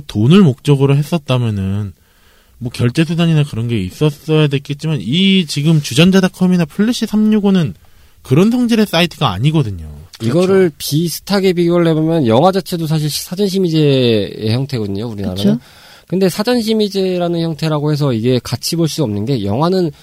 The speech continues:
Speaker 2: 엄밀히 따지면 이 상업적인 면을 노리고 만드는 작품들이잖아요. 극장에 개봉을 한다든지 아니면 뭐 넷플릭스 같은 이제 그런 오티티 사이트들에 이제
Speaker 3: 게재가
Speaker 2: 보여주-,
Speaker 3: 되고.
Speaker 2: 예, 게재가 되는 형태이기 때문에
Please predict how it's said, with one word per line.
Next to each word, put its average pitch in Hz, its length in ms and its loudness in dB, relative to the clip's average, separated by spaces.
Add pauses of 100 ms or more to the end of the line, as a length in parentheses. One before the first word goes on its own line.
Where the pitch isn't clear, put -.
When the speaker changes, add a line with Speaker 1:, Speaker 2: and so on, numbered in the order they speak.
(320)
Speaker 2:
엄밀히 160 320 0
따지면 131 640 -4
이 - 80 -12
상업적인 226 1040 0
면을 127 720 4 (460)
노리고 185 440 4
만드는 143 320 2
작품들이잖아요. 123 760 0
극장에 156 460 0
개봉을 120 360 -2
한다든지 143 500 -2 (380)
아니면 135 300 2
뭐 107 160 -2
넷플릭스 151 440 0
같은 147 420 -2
이제 104 380 -2
그런 104 400 -4
오티티 160 340 -4
사이트들에 139 540 -2
이제 107 260 0
Speaker 3:
게재가 - 320 0
Speaker 2:
보여주-, 170 200 6
Speaker 3:
되고. 190 340 -6
Speaker 2:
예, 107 180 -2
게재가 131 340 2
되는 123 320 0
형태이기 135 320 -2
때문에 107 500 -4